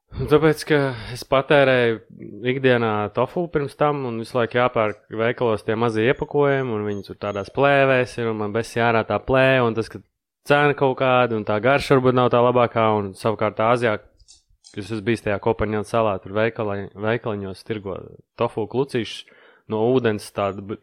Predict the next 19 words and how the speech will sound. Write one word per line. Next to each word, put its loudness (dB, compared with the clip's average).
spaiņa. 2
Un -6
baigi 2
patīk, 0
ka -4
var -2
dabūt -2
bez, -4
bez -6
iepakojuma, 2
viņš -8
garšo 2
labāk, 4
viņš, -8
nu, -6
tā -2
kā 4
svaigs 0
produkts. 0